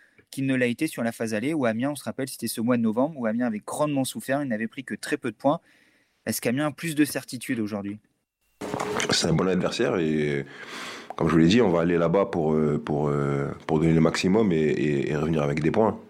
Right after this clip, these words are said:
Speaker 2: Mais on sait, on sait déjà à quoi s'attendre, ça c'est sûr. Parce que justement, euh, phase aller, <laughs> comme vous le dites, on a, on n'a pas su, euh,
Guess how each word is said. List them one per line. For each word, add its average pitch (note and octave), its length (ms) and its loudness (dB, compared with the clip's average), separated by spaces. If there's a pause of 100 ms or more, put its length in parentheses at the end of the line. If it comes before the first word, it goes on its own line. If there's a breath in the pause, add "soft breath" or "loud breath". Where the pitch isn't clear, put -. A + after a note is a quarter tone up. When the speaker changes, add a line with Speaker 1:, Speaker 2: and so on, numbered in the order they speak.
(220)
Speaker 2:
Mais D2+ 160 2
on D2 100 2
sait, F2 220 2
on D#2 100 4
sait E2 140 4
déjà D#2+ 240 6
à D#2+ 40 0
quoi D#2 120 -2
s'attendre, E2 380 -2 (240)
ça - 60 -6
c'est - 120 -4
sûr. G2 200 0 (520)
Parce - 120 0
que F2 80 0
justement, F#2 560 0
euh, E2 200 0
phase E2 200 -4
aller, G#2 360 2
<laughs> - 20 -4
comme F2+ 160 0
vous E2+ 80 -2
le E2 80 -2
dites, F#2+ 200 0
on D#2+ 100 0
a, D2+ 160 -2
on D#2+ 80 0
n'a D#2 100 0
pas E2 140 0
su, F#2 320 2
euh, D2+ 320 2